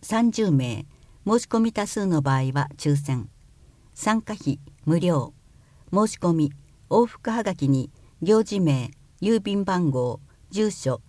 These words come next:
氏名、振り仮名、年齢、電話番号、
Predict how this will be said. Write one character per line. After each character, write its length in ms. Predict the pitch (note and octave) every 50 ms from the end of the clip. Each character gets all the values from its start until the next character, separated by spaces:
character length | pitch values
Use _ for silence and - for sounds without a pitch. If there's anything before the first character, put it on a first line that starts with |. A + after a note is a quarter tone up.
| - - -
氏 220 | - - G#3+ G#3+
名、 300 | F#3+ D#3+ C#3 B2+ - - - - - - -
振 160 | - - F#3
り 140 | F3 G3 F#3+
仮 140 | F3+ E3 D3+
名、 200 | C3+ C3+ B2+ - - - - - - -
年 280 | D#3+ F#3 G#3 G3+ G3 F3
齢、 360 | F3+ F3 E3+ D3+ C#3 C#3+ - - - -
電 260 | C#3 D#3+ F#3+ G#3 G#3 G3+
話 140 | G#3 G3
番 240 | F#3 G3 G3 F#3+ F3
号、 360 | C#3+ C3+ C3 B2+ A2+ A2 -